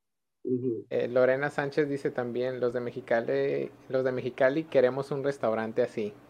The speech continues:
Speaker 2: Ándale, ya te andan reclamando por allá, ¿eh?
Speaker 1: Sí, ya
Speaker 2: Dice
Speaker 1: sé.
Speaker 2: Alfredo Chávez, dice, "Los mejores desayunos, el parianchi, felicidades, sobrino, que siga la tradición." Carol Flores dice, "Excelente ser humano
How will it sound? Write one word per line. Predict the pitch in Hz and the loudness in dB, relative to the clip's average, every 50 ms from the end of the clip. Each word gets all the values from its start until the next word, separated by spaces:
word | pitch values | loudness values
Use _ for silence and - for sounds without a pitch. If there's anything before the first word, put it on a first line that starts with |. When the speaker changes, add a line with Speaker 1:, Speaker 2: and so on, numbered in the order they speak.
| - | -16
Speaker 2:
Ándale, | - 107 113 123 113 117 110 | -12 -8 -4 -2 0 2 2
ya | 110 110 - | 2 2 0
te | 120 | 0
andan | 117 120 123 123 | -2 -2 -2 -2
reclamando | 120 120 - 117 104 107 107 113 117 113 | -4 -4 -6 -6 -6 -6 -6 -6 -6 -4
por | - 117 107 | -4 -4 -2
allá, | 101 101 104 104 104 104 | -2 -4 -4 -6 -6 -8
¿eh? | 113 123 - - - _ _ _ _ _ _ _ _ _ _ _ _ _ _ _ _ _ _ _ _ _ _ _ _ _ _ | -10 -12 -16 -20 -20 _ _ _ _ _ _ _ _ _ _ _ _ _ _ _ _ _ _ _ _ _ _ _ _ _ _
Speaker 1:
Sí, | _ - 113 107 107 107 107 110 110 | _ -4 -2 0 0 0 0 -2 -2
ya | 110 110 117 | -4 -4 -4
Speaker 2:
Dice | 120 123 113 117 127 135 - - | -4 -2 0 0 0 0 0 -2
Speaker 1:
sé. | - - - - | -6 -18 -12 -6
Speaker 2:
Alfredo | 120 120 120 117 - - 127 127 127 131 123 | -4 -4 -4 -4 -2 2 4 4 6 4 4
Chávez, | - - 131 123 123 | 4 2 2 2 2
dice, | 123 120 - 123 | 0 -2 -4 -4
"Los | 123 120 | -4 -2
mejores | 117 113 113 - 127 123 127 135 | -4 -4 -4 0 2 4 4 2
desayunos, | 139 135 - 135 113 110 113 117 120 123 117 - | 2 0 -2 -2 -2 0 -2 -4 -4 -4 -4 -4
el | 131 113 | -4 -4
parianchi, | - 113 107 110 110 110 113 - - | -2 -2 -2 -2 -2 -4 -6 -6 -8
felicidades, | 123 - 117 110 110 - - 110 107 110 110 113 113 | -8 -8 -8 -10 -10 -8 -6 -4 -2 0 0 -2 -2
sobrino, | - 120 110 110 110 110 107 | -4 -8 -8 -6 -8 -8 -8
que | - 113 | -8 -8
siga | 110 - 113 113 113 | -8 -6 -4 -4 -2
la | 113 110 110 | -2 -2 -2
tradición." | - 104 101 98 - - - 110 104 107 107 - - - - _ _ _ _ _ _ | -2 -4 -6 -6 -8 -8 -8 -8 -8 -8 -12 -14 -20 -20 -20 _ _ _ _ _ _
Carol | - 117 117 117 117 | 0 2 2 2 2
Flores | 117 - - 120 113 113 117 113 113 | 0 0 2 4 4 4 4 2 0
dice, | 113 110 - - 117 | 0 -4 -4 -4 -6
"Excelente | 104 - - 110 107 107 107 110 107 - - 113 113 113 113 | -4 -4 -6 -6 -4 -6 -8 -8 -8 -4 0 0 2 2 0
ser | 113 - 120 | 0 -2 -4
humano | 117 110 110 113 113 113 117 120 127 131 139 | -2 -4 -6 -6 -6 -6 -6 -6 -6 -6 -8